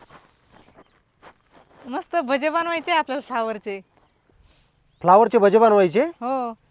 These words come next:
Speaker 2: मंडळी, भरपूर पाऊस चालू आहे बरं का जिकडं तिकडं, आणि भाग्यश्री म्हटली, "चला शेतात आपण फ्लावर घेऊन येऊ." बरोबर ना?
Speaker 1: हो, पाऊस झालाय म्हणलं, गरम गरम आपण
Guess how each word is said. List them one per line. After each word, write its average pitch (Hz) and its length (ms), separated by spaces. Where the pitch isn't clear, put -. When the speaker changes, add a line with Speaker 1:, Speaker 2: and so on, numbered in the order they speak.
Speaker 2:
मंडळी, 170 260
भरपूर 196 680
पाऊस 220 160
चालू 220 240
आहे 214 160
बरं 240 120
का 269 100
जिकडं 214 280
तिकडं, 165 400
आणि 131 180
भाग्यश्री 139 460
म्हटली, 175 260
"चला 196 260
शेतात 180 300
आपण 185 220
फ्लावर 170 360
घेऊन 156 240
येऊ." 220 140
बरोबर 233 300
ना? 240 100
Speaker 1:
हो, 254 500
पाऊस 339 220
झालाय 294 400
म्हणलं, 269 360
गरम 277 260
गरम 277 240
आपण 269 260